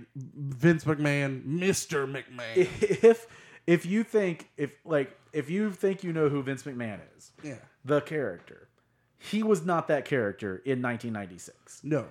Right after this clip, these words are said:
Speaker 1: he
Speaker 2: He
Speaker 1: was
Speaker 2: is
Speaker 1: not.
Speaker 2: not that character until late nineteen ninety-seven.
Speaker 1: Yeah.
Speaker 2: And again, it's one of those things that give people a little bit of a fodder when they say this is a work.
Speaker 1: Yeah.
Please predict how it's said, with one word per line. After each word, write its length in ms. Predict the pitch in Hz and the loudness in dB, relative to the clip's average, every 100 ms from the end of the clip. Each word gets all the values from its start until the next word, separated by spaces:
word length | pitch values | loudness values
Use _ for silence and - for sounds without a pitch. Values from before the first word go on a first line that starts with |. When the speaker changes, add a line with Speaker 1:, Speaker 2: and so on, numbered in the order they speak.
| - | -2
Speaker 1:
he 100 | 160 | 2
Speaker 2:
He 60 | |
Speaker 1:
was 80 | 196 | 4
Speaker 2:
is 40 | 208 | 4
Speaker 1:
not. 60 | 190 | 2
Speaker 2:
not 180 | 214 | 0
that 160 | 220 208 | 0 -2
character 400 | - 156 147 139 | -2 -4 -4 -6
until 500 | 127 117 131 123 117 - _ | -8 -4 -2 0 -2 -10 _
late 500 | 120 117 143 165 180 - | -10 -2 2 2 0 -8
nineteen 640 | 143 147 151 - 139 139 | -6 -6 -6 -6 -4 -2
ninety-seven. 880 | 131 127 123 113 247 247 117 95 90 | -2 -4 -4 -2 2 2 2 -6 -8
Speaker 1:
Yeah. 180 | 143 131 - _ _ _ _ 160 | -6 -8 -12 _ _ _ _ -4
Speaker 2:
And 360 | 165 165 160 - - | 0 0 -2 -8 -4
again, 640 | 190 190 262 330 160 151 | -2 -2 -4 -2 -2 -2
it's 160 | 160 165 | -4 -6
one 280 | 185 214 240 | -6 -2 2
of 40 | |
those 200 | 226 220 | 2 2
things 460 | 220 269 214 175 170 | 0 -2 -2 -2 -2
that 140 | 170 160 | -2 -2
give 240 | 190 175 | -4 -4
people 400 | - 180 175 170 | -6 -2 2 2
a 80 | 156 | 2
little 300 | 160 190 190 | 4 4 4
bit 180 | 165 180 | 4 4
of 240 | 170 151 | 4 4
a 580 | 156 151 151 147 143 135 - _ _ _ _ _ _ _ _ _ | 4 6 6 4 2 -2 -8 _ _ _ _ _ _ _ _ _
fodder 760 | - - 285 285 208 113 110 123 | -20 -6 -2 2 2 2 0 0
when 160 | 131 139 | -2 -2
they 140 | 143 | -4
say 320 | - 165 151 | -2 0 0
this 320 | 135 147 143 | 0 -2 -4
is 360 | 104 143 135 123 | -4 -2 -2 -2
a 300 | 117 120 117 | -4 -2 -2
work. 600 | 117 135 285 147 117 - 156 | -4 -2 0 0 -2 -8 -8
Speaker 1:
Yeah. 140 | 156 | -8